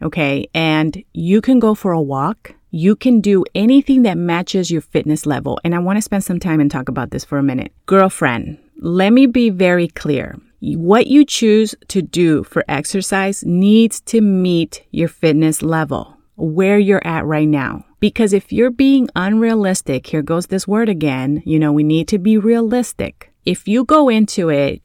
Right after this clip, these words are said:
and you're going from never doing any physical activity to now you wanna be like that girl on Instagram who, like, jumps off a building and picks up fifty pound dumbbells and does all of these tricks and things in their fitness,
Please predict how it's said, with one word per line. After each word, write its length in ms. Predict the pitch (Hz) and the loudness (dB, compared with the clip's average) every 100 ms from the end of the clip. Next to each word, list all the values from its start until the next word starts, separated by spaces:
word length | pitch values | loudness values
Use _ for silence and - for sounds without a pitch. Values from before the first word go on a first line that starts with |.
| - | -6
and 160 | 165 175 | -4 -2
you're 140 | 202 | 0
going 320 | 208 226 226 | 2 2 2
from 420 | 214 196 175 170 | 0 0 2 0
never 320 | 175 180 214 240 | 0 0 0 2
doing 340 | 247 247 240 | 2 4 4
any 220 | 214 214 | 4 2
physical 460 | 208 196 180 - 170 | 0 -2 -4 -4 -4
activity 600 | 165 190 139 117 - _ | -4 -6 -4 -4 -6 _
to 180 | - 208 | -2 2
now 460 | 202 196 208 208 - | 4 4 2 2 0
you 300 | 175 175 208 | -4 0 2
wanna 240 | 220 226 | 2 0
be 160 | 202 208 | 0 0
like 220 | 196 175 | 0 -2
that 200 | 180 170 | -4 -4
girl 460 | 156 185 202 175 - | -2 0 2 0 -2
on 200 | 165 165 | -2 -2
Instagram 800 | 160 208 - 180 170 160 156 156 - | 0 -2 -2 -8 -4 -2 0 -2 -2
who, 120 | 196 | 0
like, 280 | 180 160 147 | 2 0 0
jumps 260 | 202 214 | 0 0
off 220 | 208 196 180 | -2 -4 0
a 20 | |
building 640 | 233 277 208 208 190 175 | 4 4 4 0 0 0
and 140 | 165 151 | 0 0
picks 200 | 208 - | 0 0
up 120 | 196 | -2
fifty 260 | 220 - | -2 -2
pound 300 | 214 214 220 | -2 0 2
dumbbells 640 | 214 277 226 214 196 180 165 | 4 4 4 2 0 -2 -2
and 120 | 165 | 0
does 200 | 190 202 | 0 2
all 200 | 214 220 | 2 2
of 80 | 202 | 2
these 200 | 220 202 | 0 -2
tricks 500 | - 277 294 262 - | -4 2 2 2 0
and 180 | 214 - | 0 2
things 320 | 269 285 240 | 6 6 6
in 80 | 214 | 2
their 140 | 202 | 0
fitness, 500 | 196 285 240 214 165 | 0 0 2 0 0